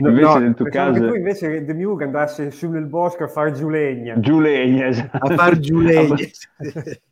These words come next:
Speaker 2: a proposito di su nel bosco a far giù legna, mi è venuto in mente questo particolare che quest'anno,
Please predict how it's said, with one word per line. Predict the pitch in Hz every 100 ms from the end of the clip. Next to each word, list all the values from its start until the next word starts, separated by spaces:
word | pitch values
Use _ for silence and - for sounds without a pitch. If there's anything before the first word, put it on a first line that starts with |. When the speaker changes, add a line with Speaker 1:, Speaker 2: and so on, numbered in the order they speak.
| _ _ _
Speaker 2:
a | - 131
proposito | 139 147 208 208 151
di |
su | 143 156
nel | 156 135
bosco | 139 156 -
a | 123
far | 143 147
giù | 127 135
legna, | 123 101 98
mi | 101 110
è |
venuto | 127 147 120
in | 123
mente | 123 113 98 -
questo | 127 - 101
particolare | 104 104 104 - 107 95 90 90
che | 95 95
quest'anno, | 123 120 123 92 90 92 110 -